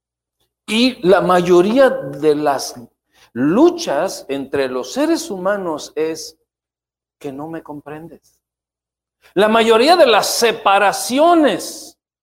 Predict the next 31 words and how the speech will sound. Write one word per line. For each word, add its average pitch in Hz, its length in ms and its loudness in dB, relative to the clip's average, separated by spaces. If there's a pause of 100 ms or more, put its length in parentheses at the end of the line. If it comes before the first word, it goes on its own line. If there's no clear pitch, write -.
(640)
entre 151 280 -2
las 139 180 0
parejas 175 680 -4
y 135 60 -12
entre 120 300 -14
las 104 240 -12
naciones 110 640 -12
y 127 60 -12
entre 113 300 -8
los 107 240 -12
individuos 135 720 -10
es 139 160 -8
el 131 160 -6
respeto 123 600 -12
al, 127 160 -8
ah, 127 120 -8
no, 131 100 -8
ese 127 140 -14
es 127 80 -12
Benito 135 320 -12
Juárez. 190 200 -4 (380)
Pero 262 220 6 (300)
la 247 180 6
mayoría 311 1120 6
de 214 120 2
las 247 360 4
separaciones 269 1400 0
es 247 220 0
por 208 300 -6
falta 226 580 -2
de 220 420 -6